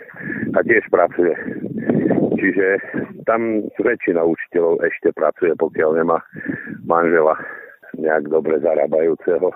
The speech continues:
učiteľka. A n-, nie z dobrej vôle musia. Samozrejme, že aj u nás v Leviciach sú učitelia, ktorí pracujú ešte pomimo, aby si vedeli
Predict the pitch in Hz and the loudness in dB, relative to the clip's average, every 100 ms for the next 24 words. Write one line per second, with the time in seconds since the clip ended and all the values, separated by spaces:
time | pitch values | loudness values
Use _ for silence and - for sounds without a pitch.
0 | - - - - - 80 - 87 87 82 | -6 -18 -18 -18 -2 -2 0 -2 0 0
1 | - 85 - _ - 90 95 90 107 117 | 0 -2 -2 _ -6 0 0 0 -2 0
2 | 120 131 117 82 92 82 87 85 92 90 | 0 0 0 0 -2 0 0 0 0 2
3 | 92 95 107 - - - - - - - | 2 0 0 0 -2 -2 -2 -2 -2 -4
4 | - - 147 135 110 110 101 90 98 98 | -4 -6 -2 0 2 2 0 2 2 2
5 | 90 - - 101 107 80 92 95 90 - | -2 -6 -6 0 0 0 0 0 0 0
6 | 98 98 - - - 110 95 - - 92 | 0 0 -6 -12 -6 0 0 -2 -2 0
7 | 87 80 98 87 82 87 85 - 87 82 | 0 0 -2 0 0 0 0 0 2 2
8 | 78 - 90 - - - 98 98 104 117 | 0 -2 -4 -4 -8 -6 -2 0 2 0
9 | 117 - 90 85 90 85 87 85 | -2 -2 -2 0 0 2 2 2